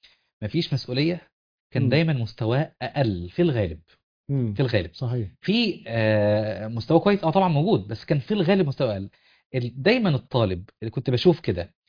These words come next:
Speaker 1: اللي هو طلع في بيئة فيها قدر من ال-، من الحاجة،
Speaker 2: مم.
Speaker 1: آه، بيئة فقيرة شوية، بيئة ظروفها على قدها شوية،
Speaker 2: مم.
Speaker 1: دايما بيكون، آه، اهتمامه بالجانب التعليمي والجانب
Speaker 2: مم.
Speaker 1: التفوقي بيكون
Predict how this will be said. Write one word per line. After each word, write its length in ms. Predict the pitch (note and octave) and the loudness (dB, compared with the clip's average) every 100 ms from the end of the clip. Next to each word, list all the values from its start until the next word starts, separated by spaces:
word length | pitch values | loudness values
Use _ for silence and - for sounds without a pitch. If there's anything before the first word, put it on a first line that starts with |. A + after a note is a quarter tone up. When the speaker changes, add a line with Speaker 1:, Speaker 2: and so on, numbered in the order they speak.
| _ _ _ | _ _ _
Speaker 1:
اللي 200 | B2 A#2 | -2 0
هو 160 | C#3+ D#3+ | 2 2
طلع 400 | - E3+ A2+ F#2+ | 2 2 2 0
في 220 | - C3 | -8 -6
بيئة 380 | B2 C#3+ F#3+ F#2+ | -2 -2 -2 -10
فيها 340 | - D#3+ D#3 C3 | -10 -6 -4 -4
قدر 420 | - F3+ C#3+ A#2+ | 0 0 2 0
من 120 | A2 | -2
ال-، 640 | G#2 G2 F#2+ F#2+ F#2+ F#2+ F#2+ - - _ - | -2 -4 -4 -4 -4 -4 -6 -12 -20 _ -4
من 120 | A#2+ | -2
الحاجة، 600 | G#2 - D3+ B2+ E3+ - _ _ _ _ | -2 4 4 4 0 -6 _ _ _ _
Speaker 2:
مم. 60 | C#3 | -4
Speaker 1:
آه، 440 | B2 A2+ A2 G#2+ G#2+ | -2 0 0 0 -2
بيئة 220 | B2 C3 | -2 -4
فقيرة 440 | A#2 A#2+ D3 C#3+ A#2 | -6 -4 2 2 2
شوية، 500 | - B2 C3 - A2+ | 0 -2 -2 -6 -8
بيئة 280 | A2 C3+ A#2+ | -8 -4 -2
ظروفها 380 | A2+ D3 C3 | -2 -2 -4
على 200 | A2+ G#2+ | -2 -2
قدها 340 | G#2+ G2+ C3+ C3+ | 0 -2 -2 -2
شوية، 320 | - C#3+ C#3+ | 0 0 2
Speaker 2:
مم. 180 | A2 A#2 _ _ _ | -2 -6 _ _ _
Speaker 1:
دايما 320 | A#2 F3 G3 | 4 4 6
بيكون، 640 | D#3+ B2 A2+ - F#3+ F3+ D3+ _ _ | 2 0 -4 -2 0 0 -4 _ _
آه، 520 | A#2+ A2+ A2 G#2+ G#2+ G#2+ _ - F2+ - | -4 0 2 2 2 -2 _ -18 -18 -10
اهتمامه 540 | A#2 G#2+ C#3 E3+ F#3+ C3+ | -10 -4 0 4 4 2
بالجانب 380 | A2+ A2 D#3+ B2 | 0 0 0 0
التعليمي 840 | - B2+ A#2 C#3+ D3+ A#2 G2 - _ _ _ | -4 -4 0 2 2 2 -4 -8 _ _ _
والجانب 340 | A2+ A2 D3 C3+ | -4 2 2 2
Speaker 2:
مم. 60 | |
Speaker 1:
التفوقي 540 | A2+ A#2+ A#2+ D#3 F#3 E3+ | 0 -2 4 4 6 2
بيكون 340 | C3 C#3 C3 | 0 -4 -4